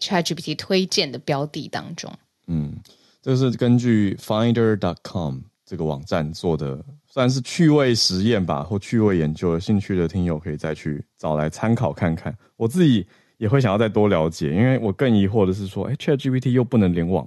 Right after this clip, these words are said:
Speaker 2: 路，所以我对于它的研究方法会想要再更深入去看一下下。那重要提醒：我们节目没有任何投资建议，这就是一个新闻资讯，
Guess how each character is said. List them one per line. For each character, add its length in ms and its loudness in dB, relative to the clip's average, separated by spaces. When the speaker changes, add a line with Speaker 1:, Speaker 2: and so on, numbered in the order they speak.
Speaker 2:
路， 160 -4
所 100 2
以 40 6
我 120 6
对 160 4
于 40 4
它 140 0
的 80 4
研 140 4
究 160 4
方 200 0
法 180 -8
会 140 -6
想 160 -8
要 240 -8
再 320 -4
更 180 0
深 180 0
入 140 -2
去 100 -12
看 300 -10
一 60 -10
下 240 -12
下。 180 -12
那 280 2
重 220 4
要 160 4
提 200 2
醒： 360 0
我 100 -2
们 100 2
节 140 2
目 160 6
没 100 8
有 80 6
任 140 4
何 160 4
投 180 0
资 200 -6
建 280 2
议， 160 -4
这 120 -4
就 100 2
是 160 4
一 40 4
个 120 4
新 260 2
闻 200 6
资 180 2
讯， 260 4